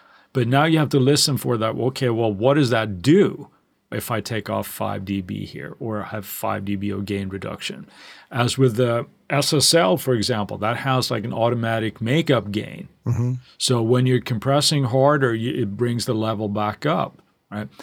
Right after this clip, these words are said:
Speaker 1: So those are the things that you have to kinda listen for again. And I think a sort of, like, rejuvenation can happen with that because you're forced out of your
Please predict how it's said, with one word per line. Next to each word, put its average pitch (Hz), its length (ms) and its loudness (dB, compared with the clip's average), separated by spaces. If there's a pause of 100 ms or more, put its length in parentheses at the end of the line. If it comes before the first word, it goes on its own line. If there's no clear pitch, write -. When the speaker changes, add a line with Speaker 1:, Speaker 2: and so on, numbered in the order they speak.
(180)
Speaker 1:
So 135 160 4
those 180 240 6
are 214 60 2
the 160 80 2
things 143 280 2
that 123 120 2
you 110 100 2
have 110 140 -4
to 113 100 -4
kinda 107 260 -4
listen 160 420 4
for 123 200 0
again. 101 280 -2
And 107 100 -2
I 117 80 -4
think 120 400 -4 (580)
a 110 400 -2 (460)
sort 131 300 -2
of, - 20 4
like, 117 160 0
rejuvenation 135 960 4
can 131 160 -2
happen 113 360 -2
with 101 160 -2
that 92 240 -6
because 107 380 -6
you're 110 140 0
forced 147 560 2
out 113 320 0
of 104 400 -4 (480)
your 107 600 0